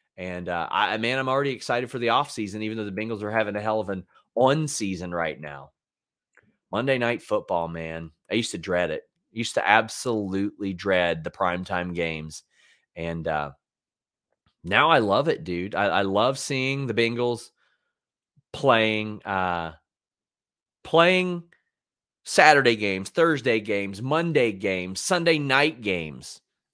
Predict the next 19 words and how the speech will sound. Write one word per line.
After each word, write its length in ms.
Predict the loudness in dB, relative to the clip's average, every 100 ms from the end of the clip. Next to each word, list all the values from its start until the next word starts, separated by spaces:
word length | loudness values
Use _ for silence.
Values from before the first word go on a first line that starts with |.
| 0
A-, 200 | 0 0 -12 _ _ _ _
absolutely 640 | 2 2 2 -4 -4 -4 -4
love 220 | -6 -8
it. 120 | -12 _ _ _ _ -4
Nicholas 340 | -2 -2 -2
McClymont 480 | -4 -4 -2 -2 -4
says, 140 | -6
"Which 180 | -10 -10
position 320 | -8 -6 -6
do 60 | -6
you 60 |
think 120 | -8 -10
we 60 |
should 160 | -12 -4
focus 320 | -4 -4 -8
on 120 | -6
during 220 | -4 -6
the 120 | -6 -8
draft 720 | -6 0 2 0 -2 -16